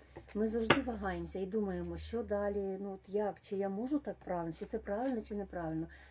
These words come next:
Коли ми виключаємо інтуїцію, включається наш мозок і починаються вже спори тут в нас в голові, да?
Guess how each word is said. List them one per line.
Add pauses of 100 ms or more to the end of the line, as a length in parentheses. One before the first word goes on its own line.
(140)
Коли
ми
виключаємо
інтуїцію,
включається
наш
мозок
і
починаються
вже
спори
тут (540)
в
нас
в
голові,
да?